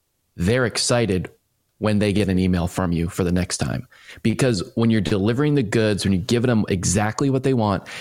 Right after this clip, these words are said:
and you're doing it in a nice and concise way, you don't come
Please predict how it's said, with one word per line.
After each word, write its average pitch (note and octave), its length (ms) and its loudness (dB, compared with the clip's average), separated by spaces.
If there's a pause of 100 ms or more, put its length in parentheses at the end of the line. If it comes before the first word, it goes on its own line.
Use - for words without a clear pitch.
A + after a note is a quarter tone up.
and G#2+ 140 2
you're G2+ 80 2
doing A#2 260 2
it - 180 -2
in A2 120 2
a G2+ 80 0
nice F#2+ 480 2
and F#2+ 180 0
concise G2 720 -2
way, F#2+ 720 0 (1120)
you A#2 320 2
don't E3 260 0
come D3+ 340 2